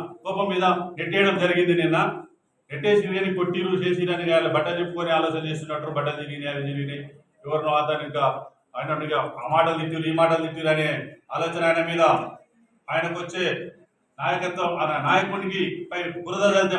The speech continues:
మాత్రం మేము ఖబర్దార్ ఊకోము. ఈ సందర్భంగా గుర్తు చేస్తూ, ఇంకానైనా ఇదివరకే పెద్దలు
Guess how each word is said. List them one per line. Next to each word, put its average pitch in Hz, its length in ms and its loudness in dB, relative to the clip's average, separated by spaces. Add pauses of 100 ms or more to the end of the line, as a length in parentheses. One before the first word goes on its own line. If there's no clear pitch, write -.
మాత్రం 165 280 2
మేము 160 200 0
ఖబర్దార్ 165 420 4 (100)
ఊకోము. 165 320 0
ఈ 156 100 -4
సందర్భంగా 151 480 0
గుర్తు 139 220 -8
చేస్తూ, 160 220 -6 (520)
ఇంకానైనా 202 420 2 (280)
ఇదివరకే 190 420 0 (120)
పెద్దలు 180 300 0